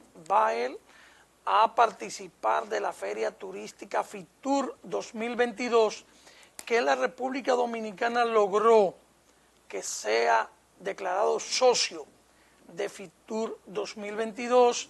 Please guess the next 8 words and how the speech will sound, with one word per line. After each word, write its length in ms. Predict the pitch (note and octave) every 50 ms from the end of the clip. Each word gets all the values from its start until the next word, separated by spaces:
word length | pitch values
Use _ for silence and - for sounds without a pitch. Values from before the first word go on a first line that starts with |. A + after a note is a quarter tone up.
| - - - - - - - _ _ -
y 160 | G#3+ F#3+ F#3+
esto 260 | F#3 - - A#3 A3
debe 220 | G#3+ A3+ A3+ B3
representar 720 | A#3+ A#3+ B3 B3 B3+ B3 G#3+ - A3+ G3+ - A3+ A#3 A#3+ A3
para 200 | - - - -
la 140 | - G3 F3+
República 600 | F#3 F#3+ E3+ - - G3+ A3+ A#3+ B3 G3 C4 B3
Dominicana, 800 | B3 B3 A#3+ A#3+ A#3 A#3 A#3 F3 - B3+ A#3 A3+ G#3 G3+ G#3+